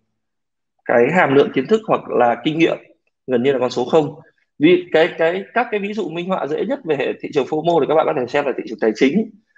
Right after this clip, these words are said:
lao vào những cuộc chơi như Wefinix hay là các sàn coin rồi Trademark và tự nhận mình là các chuyên gia tài chính, thì đấy, đấy là điển hình cho những người fomo. Thì những người fomo trên sàn cũng vậy, họ là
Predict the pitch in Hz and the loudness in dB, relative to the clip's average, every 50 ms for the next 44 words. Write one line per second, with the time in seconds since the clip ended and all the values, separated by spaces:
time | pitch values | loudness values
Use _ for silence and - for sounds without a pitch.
0 | _ - - 143 147 147 131 131 123 135 135 - 180 - - - 180 151 147 143 | _ -2 2 4 4 4 4 2 -2 -2 -6 -4 -6 -6 -4 0 2 2 2 2
1 | 147 147 143 147 147 147 - 151 143 151 151 160 185 240 - _ _ - 165 147 | 0 -4 -4 -4 -4 -4 -4 -6 -6 -6 -6 -4 -4 -4 -4 _ _ -2 0 0
2 | 139 120 107 - 156 160 - - 147 123 117 110 110 101 - - 135 143 151 147 | 2 2 2 0 0 0 2 2 4 4 4 2 0 -4 -2 2 4 4 6 6
3 | 147 143 131 123 120 117 - - 151 151 143 139 135 123 110 - _ _ _ _ | 4 2 0 -2 -6 -8 -4 -4 -4 -4 -4 -4 -8 -8 -8 -10 _ _ _ _
4 | _ _ _ _ - 113 - - - - 139 139 - 127 127 117 110 120 - 131 | _ _ _ _ -10 -10 -8 -8 -6 -4 -4 -4 -4 -2 -4 -4 -4 -4 -4 -4
5 | - 165 143 139 139 131 - 120 110 104 - - 135 139 185 - - - - - | -2 -2 0 2 2 2 2 2 -2 0 2 2 2 2 0 -4 -6 -8 -4 -2
6 | 127 120 120 131 160 156 - _ _ _ _ - - 139 - 165 147 135 113 110 | 2 2 2 2 0 -2 -6 _ _ _ _ 0 2 2 4 4 4 4 4 4
7 | 123 127 117 123 143 127 131 160 170 - - - 135 135 151 151 147 143 151 - | 2 -2 0 0 0 0 0 2 0 0 2 2 0 4 4 4 4 4 0 -10
8 | _ _ - - _ _ _ - 160 170 185 226 202 156 185 180 185 185 180 190 | _ _ -20 -20 _ _ _ 0 2 4 4 4 4 4 4 4 4 4 2 2
9 | 165 - 185 147 135 131 127 135 170 180 - - 135 139 135 - 120 123 | 2 2 2 4 4 2 0 2 2 2 2 2 0 0 -2 -2 0 -2